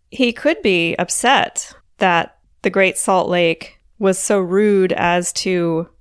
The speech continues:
have its levels rise and submerge the sculpture, or he could have despaired at time causing the jetty to fall apart and sink into the sand.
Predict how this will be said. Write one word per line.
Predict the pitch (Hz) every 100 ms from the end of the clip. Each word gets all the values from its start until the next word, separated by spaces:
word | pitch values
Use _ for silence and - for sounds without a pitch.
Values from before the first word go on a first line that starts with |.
| _
have | - 214 202
its | 190 -
levels | 180 180 180
rise | 185 165 165 170
and | 170
submerge | - 170 170 165 165
the | 170
sculpture, | - 170 165 - 165 165 165 - _ _ -
or | 190
he | 190 190
could | - 196
have | 190 190 175
despaired | 180 - - 185 185 180 170 170 -
at | 165 165 - - - _ _
time | - - 208 196 180 175 180 - _ _
causing | - 196 196 196 185
the | 180
jetty | 175 175 175 170 170 175 _ _ -
to | 202
fall | - 208
apart | 190 - 180 -
and | 180
sink | - 190 180
into | 185 170
the | 165
sand. | - 180 170 151 165 180